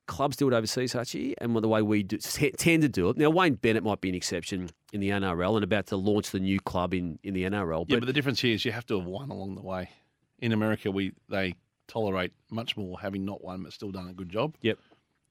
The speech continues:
Speaker 2: You can be seven and nine and get
Speaker 1: I mean,
Speaker 2: sacked.
Speaker 1: Andy, Andy, I mean, Andy Reid's a good example of that. It was such a successful
Speaker 2: Yeah.
Speaker 1: coach because in America they are winning coaches or have winning seasons,
Speaker 2: Yeah.
Speaker 1: don't they? And they celebrate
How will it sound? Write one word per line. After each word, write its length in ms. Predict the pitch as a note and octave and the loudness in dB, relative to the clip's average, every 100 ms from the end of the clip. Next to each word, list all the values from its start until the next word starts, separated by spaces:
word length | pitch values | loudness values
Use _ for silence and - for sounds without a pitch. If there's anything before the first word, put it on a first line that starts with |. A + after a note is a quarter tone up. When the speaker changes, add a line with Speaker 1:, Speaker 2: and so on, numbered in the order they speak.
| _ C#3 | _ 0
Speaker 2:
You 60 | |
can 140 | C#3 C#3 | 2 4
be 100 | C3+ | 4
seven 320 | - F3 C3+ | 4 4 4
and 140 | G#2+ | 4
nine 280 | G#2 A2+ G#2+ | 4 4 2
and 200 | F2+ - - | 0 -6 -2
get 80 | B2+ | 2
Speaker 1:
I 40 | |
mean, 100 | C#3+ | 6
Speaker 2:
sacked. 60 | - | 6
Speaker 1:
Andy, 140 | - | 6
Andy, 160 | D#3+ D#3+ | 6 4
I 20 | |
mean, 100 | C#3 E3 | 4 6
Andy 120 | A#2+ | 6
Reid's 180 | B2 G#2 | 4 4
a 60 | |
good 220 | F#2+ F2+ - | 0 -2 -2
example 400 | G2+ G#2 D#3 G2 | 0 0 0 -2
of 60 | |
that. 220 | D#2+ D2+ - | -2 -6 -6
It 120 | A#2+ | 0
was 120 | C#3+ | 2
such 300 | - F#3+ F3 | 4 2 2
a 80 | F#3 | 2
successful 560 | - C#3+ - C3+ - A2 | 2 0 2 2 2 0
Speaker 2:
Yeah. 40 | |
Speaker 1:
coach 180 | G#2+ A2+ | 0 2
because 240 | D3 D3 C3+ | 2 2 4
in 80 | |
America 400 | F3 C#3+ C3+ C3+ | 4 4 4 2
they 160 | B2 A#2+ | 2 2
are 140 | A#2 | 2
winning 320 | A2+ B2+ C#3+ C3 | 2 4 2 0
coaches 400 | A#2+ A#2+ G#2+ A2+ | 0 0 2 2
or 80 | |
have 140 | B2+ B2 | 4 4
winning 180 | C3+ A#2 | 2 2
seasons, 400 | - B2 A2+ G#2+ | 4 4 4 0
Speaker 2:
Yeah. 60 | |
Speaker 1:
don't 160 | A#2 A#2 | 0 2
they? 160 | G2 G2 | 0 2
And 100 | A#2+ | 2
they 100 | A#2+ | 0
celebrate 600 | - C3 B2+ A2 G2+ | 0 0 2 2 0